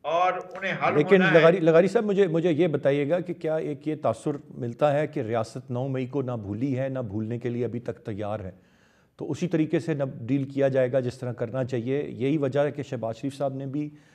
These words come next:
Speaker 2: इसका दोबारा, अ, से या आज के दिन या इस मौके पर इस वाक़े का तज़किरा किया है कि ये जो मामला सारा का सारा हुआ था, वो बिल्कुल ताज़ा है ज़हनों में, और वो रहेगा,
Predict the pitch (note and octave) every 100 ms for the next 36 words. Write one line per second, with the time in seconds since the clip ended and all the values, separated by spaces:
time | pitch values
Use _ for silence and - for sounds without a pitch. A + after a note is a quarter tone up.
0 | _ _ - - - C3 G#2+ G2+ A2+ C#3+
1 | C#3+ - - _ - C3 C3 B2+ - C#3
2 | C#3 B2 B2 A#2 B2+ B2+ D#3 C3+ C3 C3+
3 | C3 C3+ C3+ - C3+ B2+ C#3 C3+ B2+ B2+
4 | _ C3 - A#2+ - B2+ B2+ - A2 -
5 | B2 A#2+ A#2 C3+ C3 D#3+ - - _ _
6 | C#3 A#2 D#3 D#3 D3+ C3 A2+ B2+ A#2+ -
7 | - A2+ C3 C#3 C3+ B2+ C3+ C3+ B2+ A#2+
8 | A2+ A2 C3 C3 C#3 C#3 B2+ B2+ C#3 C3
9 | A#2+ C3 A#2 G#2+ G#2+ C3+ D3+ D#3+ - _
10 | _ _ A#2 B2+ B2 A#2+ E3 E3+ E3+